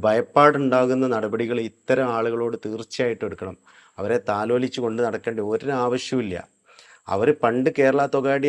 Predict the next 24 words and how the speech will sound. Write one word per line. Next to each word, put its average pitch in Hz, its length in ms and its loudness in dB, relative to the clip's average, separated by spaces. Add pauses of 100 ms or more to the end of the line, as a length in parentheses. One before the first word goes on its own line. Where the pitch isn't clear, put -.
ആയിരുന്നെങ്കിൽ 127 420 0 (100)
അതേ 120 180 0 (120)
സ്വഭാവം 131 400 2
പിന്നീട് 120 280 0 (100)
കാണിക്കുമ്പോഴും 123 640 -4 (580)
കേരള 120 240 0 (120)
തൊഗാഡിയ 131 380 0 (140)
എന്നുള്ള 127 340 0
ആ - 80 2
ഒരു 123 100 0 (100)
നാമം 113 360 -2
അദ്ദേഹത്തിന് 110 460 -2
കൊടുത്തുകൊണ്ട് 107 540 -6 (540)
അദ്ദേഹത്തിന് 123 480 0
ഇതിൽ 131 160 0 (120)
നടപടിയെടുക്കാൻ 110 760 -2 (300)
ഈ - 20 -8 (120)
സർക്കാർ 107 420 -6 (160)
തയ്യാറാവണം 101 720 -6 (160)
എന്നുള്ളതാണ് 101 540 -8 (440)
കേരളത്തിലെ 117 540 -2
ഓരോ 117 160 2 (160)
ജനമനസ്സും 107 580 -4 (300)
ആഗ്രഹിക്കുന്നത് 101 580 -6